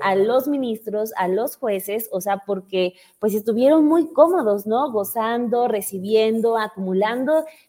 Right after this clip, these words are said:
pero, pues, llega un momento en el que, más allá de la batalla política que tenga el presidente López Obrador, creo que, eh,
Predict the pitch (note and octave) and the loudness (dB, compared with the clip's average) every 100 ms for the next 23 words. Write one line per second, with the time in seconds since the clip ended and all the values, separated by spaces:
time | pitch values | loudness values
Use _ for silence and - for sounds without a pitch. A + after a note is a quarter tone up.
0 | - G#3 G3 F#3+ F#3+ F3 F3+ F#3 G3+ A3+ | -4 -2 0 -2 -4 -2 0 0 0 -2
1 | B3+ B3 A#3 B3 B3+ G3+ F3+ F#3 F3 - | -2 -2 -2 -2 0 -2 -2 -2 -4 -6
2 | _ G3 G#3+ G#3+ C4 A#3+ A#3 B3+ A#3+ F#3 | _ -6 -4 -2 -4 0 0 2 0 -2
3 | F3+ G3 G#3 A3+ G3 F#3+ G#3+ A3 F#3 F#3+ | -2 0 0 -2 -4 -6 -6 -8 -6 -6
4 | G#3+ G#3+ G3 - F#3+ F#3+ A3 G#3+ A3+ G#3 | -6 -6 -10 -8 -6 -2 -2 -2 -4 -2
5 | F3+ G3+ C#4+ - - _ - A3+ A#3 A#3 | 2 2 0 -8 -20 _ 2 4 6 6
6 | B3+ B3 G3+ - G3 F#3+ F#3 E3 | 6 6 2 -2 0 2 2 -2